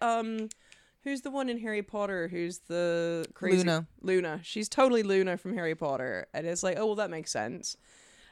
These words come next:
Speaker 1: Uh, and everybody thinks she's gonna be the Supreme because she's got the ability to bring people back to life and she uses it all the time and it's really easy. Uh, but then she fucks it. And she fucks it really early on. And this is, this is, uh,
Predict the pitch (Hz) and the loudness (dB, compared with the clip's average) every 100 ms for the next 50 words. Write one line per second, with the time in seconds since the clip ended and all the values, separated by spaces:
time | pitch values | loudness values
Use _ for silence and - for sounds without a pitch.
0 | _ 208 208 208 233 262 269 277 277 269 | _ 2 2 2 2 0 -2 -2 -2 -2
1 | 254 - - 226 226 214 220 220 208 - | -2 -4 -4 -4 -4 -6 -6 -4 -2 -4
2 | 226 - 190 190 196 196 196 190 208 196 | -4 -2 0 2 2 0 -2 -2 -2 -2
3 | 185 - 196 185 190 185 - 185 - 185 | -4 -4 -6 -4 -6 -6 -2 -2 0 0
4 | 185 185 190 185 180 196 180 180 175 190 | 2 0 0 -2 -4 -4 -2 0 0 0
5 | 170 170 170 175 175 170 165 165 147 175 | 2 2 2 -2 -10 -6 -8 -6 -6 -6
6 | 180 - 156 175 165 170 170 170 165 185 | -6 -6 -6 -6 -8 -8 -6 -4 -4 -4
7 | 170 165 180 _ - - - _ _ 208 | -2 -2 -4 _ -20 -20 -20 _ _ 2
8 | 220 233 240 269 330 370 466 453 - 160 | 4 4 2 -2 0 0 0 -2 0 0
9 | - _ - _ - _ _ _ 220 233 | -2 _ -20 _ -20 _ _ _ -2 0
10 | - 247 269 - 240 226 247 247 254 247 | 0 0 -2 -2 -4 -2 -2 0 4 4
11 | 254 262 311 233 170 135 101 _ 220 240 | 6 4 4 4 2 -2 -8 _ 0 0
12 | 277 294 - - 269 269 240 - 214 214 | 0 -2 -6 -6 -6 -4 -8 -4 2 2